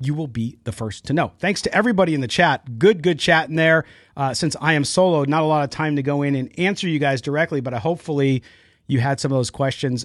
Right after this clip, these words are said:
as well. If you wanna call us, call us and leave us a voicemail for the show. We'll play the voicemail on the show. The number, are you ready for this? Seven oh two,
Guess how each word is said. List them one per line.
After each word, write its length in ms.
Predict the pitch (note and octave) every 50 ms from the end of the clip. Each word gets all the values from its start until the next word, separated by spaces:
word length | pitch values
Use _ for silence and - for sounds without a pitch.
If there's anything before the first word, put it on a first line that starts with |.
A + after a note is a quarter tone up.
| -
as 220 | - B2 A#2+ G#2+ A2+
well. 300 | A#2 C3 E3 D#3+ D3+ C#3
If 160 | B2 A#2 -
you 80 | E3 F#3
wanna 220 | B3 D4 C#4 B3
call 400 | - - - G#3 B3+ C4 E3+ A#2
us, 140 | F#2+ - -
call 280 | - - A3 B3+ C#4+
us 140 | D#4+ D4 -
and 120 | D4+ A#3 F3+
leave 240 | F3+ G3+ A#3 A3
us 160 | A#3 A#3 - - -
a 80 | - D3+
voicemail 640 | B2+ B2 C3 D3+ F#3 G3 - - D3+ B2 G#2 - - _ _ _ _ _ _ _ _ _ _ _ _ _ _ _ _ _
for 260 | _ - - D#3 E3+
the 80 | E3 D#3+
show. 300 | - - - E3+ D#3 A2+
We'll 160 | G#2+ C3 F3
play 260 | - - A3 A#3 C4+
the 80 | B3+ A#3
voicemail 400 | A3+ A#3+ A#3 A3+ - A#3 A#3 A3
on 100 | G#3+ G#3
the 60 | G3+
show. 320 | - - B3 G3+ D#3 C3
The 140 | B2+ C3+ C3+
number, 460 | C#3 D3 E3+ A#3+ D4+ D4+ A3+ D3 A#2
are 100 | G2+ B2+
you 140 | C#3 C#3 D3
ready 180 | D#3 E3+ G3+ G#3
for 140 | - G#3+
this? 320 | G3+ A3 A#3+ A#3 - - - _ _ _ _ _ _ _
Seven 640 | - - - - - G3 G3 G#3+ A#3 A#3+ B3 B3 - _ - -
oh 320 | F3 F3+ F#3 F#3+ F#3+ G3+ - -
two, 380 | - - D#3+ B2+ G#2 F#2 A2